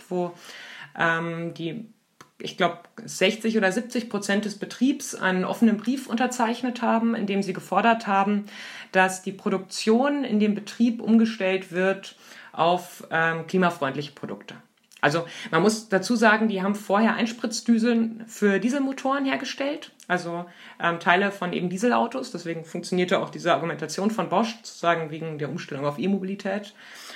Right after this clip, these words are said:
Und die haben dann eben gesagt, ähm, wir fordern, dass, äh, das Werk erhalten bleibt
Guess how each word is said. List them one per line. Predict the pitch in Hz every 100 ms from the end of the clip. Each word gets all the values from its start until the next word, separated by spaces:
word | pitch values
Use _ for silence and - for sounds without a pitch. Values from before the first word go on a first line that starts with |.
| - -
Und | 180
die | 196
haben | 220
dann | 214 208
eben | 185 202
gesagt, | 190 185 190 185 - _ _ - _ _ _ _ _
ähm, | - 170
wir | 196 214
fordern, | 208 214 240 240 247 226
dass, | 190 190 - - -
äh, | 180
das | 180 180 - -
Werk | 185 190
erhalten | 180 220 226 269
bleibt | 262 262 262 -